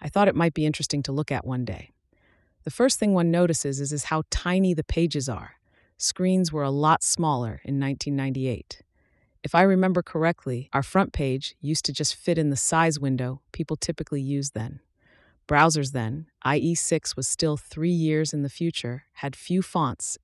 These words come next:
and they weren't anti-aliased. If you wanted to make pages that looked good,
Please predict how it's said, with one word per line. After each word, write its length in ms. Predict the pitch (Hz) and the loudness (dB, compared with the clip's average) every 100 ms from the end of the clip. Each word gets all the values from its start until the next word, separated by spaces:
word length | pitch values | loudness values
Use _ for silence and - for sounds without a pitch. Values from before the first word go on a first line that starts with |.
| - | -6
and 140 | 139 | -4
they 80 | 135 | -2
weren't 280 | 139 156 - | 0 -2 -2
anti-aliased. 880 | 143 139 147 131 139 120 - - - _ _ _ _ _ _ | -4 -2 -2 -2 -2 -4 -8 -14 -16 _ _ _ _ _ _
If 140 | 143 151 | -8 -2
you 80 | |
wanted 280 | 147 160 185 | 2 4 4
to 100 | - | 2
make 200 | 170 151 | 0 0
pages 400 | - 165 156 151 | 0 0 0 -2
that 160 | 147 143 | -4 -2
looked 300 | 147 - - | -2 -4 -4
good, 340 | 170 151 135 | 0 2 0